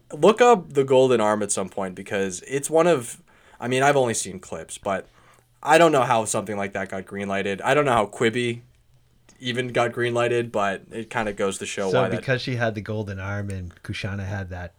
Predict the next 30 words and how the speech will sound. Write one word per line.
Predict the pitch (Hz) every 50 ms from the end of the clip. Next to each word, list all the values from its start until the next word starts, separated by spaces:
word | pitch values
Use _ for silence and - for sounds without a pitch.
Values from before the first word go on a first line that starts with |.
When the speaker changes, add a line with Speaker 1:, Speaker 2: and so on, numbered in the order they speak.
| _ - -
Speaker 2:
you | 104
know, | 95 87 85 -
fake | - - - 95 92 87 - _ _ _ _ _ _ _ _ _ _ _ _ _ _
prosthetic | - 98 92 - - - 98 92 92 90 87 - - -
arm. | 98 92 87 87 90 92 - _ _ _
Speaker 1:
I | - 123 123
think, | - - 143 135 131 - - - -
yeah. | 123 127 151 214 233 196 -
I | 123 131
mean, | 139 143 139
Speaker 2:
Well, | 135
Speaker 1:
there's | 139 139 147
a | 135
Speaker 2:
now, | - 147 147 143
was | 151 139
Speaker 1:
reference | 131
Speaker 2:
that | 147 151 180
Speaker 1:
point. | 185 151 160
Speaker 2:
arm | 170 185 180
taken | - 180 170 165 160 156
off | 151 156 156
by | - 135 113
a | 92
bug? | 82 82 92 98 104 113 110
Is | 104 95
that | 98 101 117
what | 131 135
happened | 143 143 139 - 131
to | - 139
her? | 139 143 139